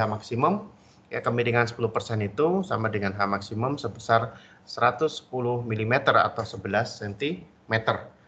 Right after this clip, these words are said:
Sehingga ada H maksimum, ada H normal,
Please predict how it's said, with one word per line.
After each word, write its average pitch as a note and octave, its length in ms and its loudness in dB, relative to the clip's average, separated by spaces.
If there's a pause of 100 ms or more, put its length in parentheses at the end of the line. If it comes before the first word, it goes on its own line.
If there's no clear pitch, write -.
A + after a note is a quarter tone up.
(120)
Sehingga A2+ 320 2
ada A2+ 240 2
H D#3 240 4
maksimum, D#3+ 480 0 (400)
ada A2 320 -4
H D#3+ 240 4
normal, C3+ 480 -2